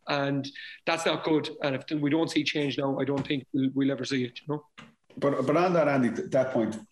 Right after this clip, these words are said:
Speaker 2: I think that's, if you're looking at, and I know we got about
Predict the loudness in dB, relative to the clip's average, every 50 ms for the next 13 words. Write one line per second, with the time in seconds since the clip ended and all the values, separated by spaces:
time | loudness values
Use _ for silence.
0 | _ _ 0 2 2 4 2 4 4 2 2 2 0 -2 -2 -2 -4 -8 -14 -18
1 | -20 _ _ _ _ -8 0 4 4 6 6 4 4 4 4 4 4 4 2 2
2 | 2 4 4 4 4 4 2 2 0 0 -2 0 2 0 0 2 0 0 -2 -2